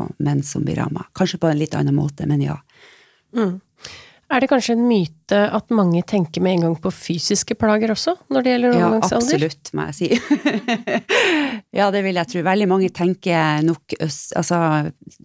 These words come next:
Speaker 1: overgangsalderen som et typisk, eh, nattesvette-svetteproblem, at det er det som oppleves for de fleste.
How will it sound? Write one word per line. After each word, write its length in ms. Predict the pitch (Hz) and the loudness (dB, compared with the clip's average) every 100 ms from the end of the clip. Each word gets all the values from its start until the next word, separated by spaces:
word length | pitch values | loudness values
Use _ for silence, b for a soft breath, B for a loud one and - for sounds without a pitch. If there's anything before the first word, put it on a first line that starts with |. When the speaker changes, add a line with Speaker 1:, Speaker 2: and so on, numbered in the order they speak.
| - | -8
Speaker 1:
overgangsalderen 680 | - 175 180 175 185 160 147 | -2 2 2 2 2 2 0
som 180 | 160 156 | 0 0
et 240 | 147 - - - - | -2 -6 -20 -20 -18
typisk, 680 | - - 185 - 147 - - | -4 0 0 0 -6 -6 -4
eh, 300 | 151 156 147 - B B B | 0 0 0 -4 B B B
nattesvette-svetteproblem, 1400 | 165 165 - 156 165 147 147 - 147 - 156 147 160 - | 2 2 -2 -2 -2 -2 -2 -2 -2 -2 -2 0 0 -2
at 120 | 147 - | -4 -2
det 120 | 147 | 2
er 40 | |
det 180 | 156 160 | 4 2
som 240 | - - - - - - | 0 -6 -6 -8 -10 -12
oppleves 440 | - 143 156 143 143 | -10 -6 -4 -2 -4
for 120 | - | -6
de 40 | 147 | -6
fleste. 440 | 147 143 - | -4 -6 -6